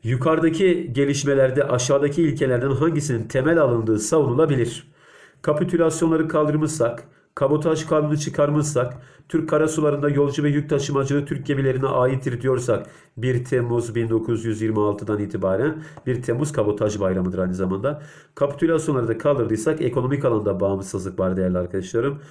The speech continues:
O halde bizi nereye götürüyor? Kesinlikle bağımsızlığa. Tamam arkadaşlar? Denizlerdeki hakimiyetimiz, ekonomik alandaki hakimiyetimiz ve bağımsızlığımız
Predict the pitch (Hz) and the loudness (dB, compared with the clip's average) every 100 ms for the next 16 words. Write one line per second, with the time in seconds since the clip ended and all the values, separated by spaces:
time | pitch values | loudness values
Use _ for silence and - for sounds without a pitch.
0 | - - - 139 131 107 107 120 120 120 | -20 -18 -2 0 2 0 -2 -2 -2 0
1 | 123 104 95 95 95 95 95 110 135 135 | 2 2 0 -2 -4 -4 0 2 0 -2
2 | 113 104 95 90 98 117 104 87 87 - | -6 -6 -6 -8 -4 -2 -2 -4 -6 -12
3 | 87 - - - - 185 139 90 92 - | -12 -12 -14 -10 -6 -2 -2 -4 -6 -6
4 | - - - - - - 110 120 123 110 | -10 -12 -20 -20 -20 -12 -2 0 0 2
5 | 117 110 113 123 110 101 104 98 92 104 | 2 2 0 0 0 -2 -2 -4 -4 -6
6 | 135 139 - 104 110 113 123 110 101 95 | -6 -6 -6 -2 0 -2 0 0 0 -2
7 | 95 95 95 98 98 95 92 98 95 90 | -4 -2 -2 -2 -4 -6 -8 -6 -4 0
8 | 101 95 - 95 90 92 127 135 | -2 -2 -6 -8 -6 -4 -4 -8